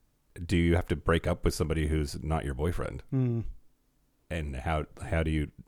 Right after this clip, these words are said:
Speaker 1: how or when do you do that? It, it's just, that's, I don't know. It's almost like there ne-, <laughs> there needs to be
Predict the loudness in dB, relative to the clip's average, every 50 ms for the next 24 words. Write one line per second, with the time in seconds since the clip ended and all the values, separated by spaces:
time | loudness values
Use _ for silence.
0 | -10 0 2 4 6 6 6 6 6 4 4 4 2 2 0 0 0 0 2 2
1 | 0 0 -2 0 -2 -2 0 0 -4 -2 0 -2 -2 -2 -4 -8 -6 -4 -4 -4
2 | -4 -6 -10 -10 -12 -18 -20 _ _ _ _ _ _ _ _ _ _ _ _ _
3 | _ _ _ _ _ _ _ _ _ _ _ _ _ _ _ _ _ _ _ _
4 | _ _ _ _ _ _ _ _ _ 2 4 6 6 6 6 4 2 -2 -8 _
5 | _ _ _ -20 -8 _ 2 6 8 8 8 8 8 8 8 6 6 4 -4 -16
6 | -20 -20 -20 _ _ _ _ _ _ _ -18 -18 -16 -12 2 4 6 8 10 10
7 | 10 10 8 8 10 10 10 10 10 8 8 8 6 4 6 8 10 10 10 10
8 | 10 8 6